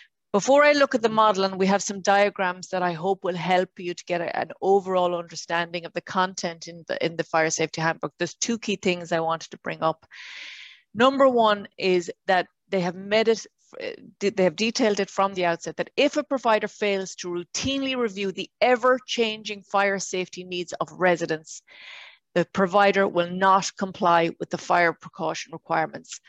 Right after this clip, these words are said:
and the regulations made under the Health Act. So, you know, where we do a big blast of review and we put in controls and, and, and, and precautions, and then they're allowed to sit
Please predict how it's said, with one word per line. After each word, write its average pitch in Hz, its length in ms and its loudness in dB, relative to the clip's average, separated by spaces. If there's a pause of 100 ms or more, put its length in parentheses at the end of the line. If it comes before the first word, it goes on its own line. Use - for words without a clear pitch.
(200)
and 175 100 -10
the 170 80 -4
regulations 165 760 0
made 156 300 -8 (120)
under 160 220 -10
the 151 100 -8
Health 147 220 -4
Act. - 300 -8 (260)
So, 190 240 2 (260)
you 208 80 2
know, 185 160 2 (120)
where 226 200 8
we 240 160 4
do 214 220 4
a 190 60 8
big 180 360 0
blast 196 560 2
of 175 140 -4
review 185 480 -2
and 170 100 -2
we 165 120 -10 (100)
put 220 180 0
in 196 220 -2
controls 190 640 -4
and, 160 100 -8 (200)
and, 175 180 -2
and, - 220 -10
and 170 160 -10
precautions, 175 720 -2 (400)
and 185 180 -2
then 190 240 6
they're 180 200 6
allowed 170 420 4
to 175 100 -6
sit - 560 2